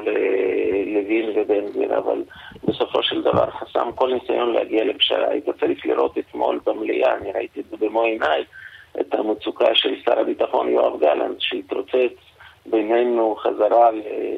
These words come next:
אפילו לא לנתניהו, כי הוא הבין שבסוף נתניהו לא מחליט, כן, הוא דיבר עם יריב לוין, ראית את זה, מה שנקרא, בשידור חי, כשמעל הראש של נתניהו, הוא מ-, הוא מ-, גלנט, שר הביטחון במדינת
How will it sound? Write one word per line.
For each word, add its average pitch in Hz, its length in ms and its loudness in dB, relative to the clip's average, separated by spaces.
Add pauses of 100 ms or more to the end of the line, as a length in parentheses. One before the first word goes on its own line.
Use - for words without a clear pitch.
(420)
אפילו 165 320 -2
לא 147 140 4
לנתניהו, 143 680 0
כי 101 140 -8
הוא 98 200 -6
הבין 127 260 -4
שבסוף - 500 -4
נתניהו 113 400 0
לא 110 220 0
מחליט, 117 300 -2 (100)
כן, 104 140 0
הוא 98 140 -20
דיבר 110 240 2
עם 113 80 4 (400)
יריב 110 320 2
לוין, 113 460 2 (600)
ראית 131 320 2
את 95 240 0
זה, 120 120 4
מה 113 140 -2
שנקרא, 113 380 -2
בשידור 120 520 -2
חי, 117 380 2
כשמעל 135 420 0
הראש 131 260 0
של - 140 -14
נתניהו, 127 560 0 (460)
הוא - 100 -8
מ-, 113 500 -2
הוא 110 160 0
מ-, 110 320 0
גלנט, 127 340 2 (240)
שר 127 120 2
הביטחון 117 540 -4
במדינת 107 440 -4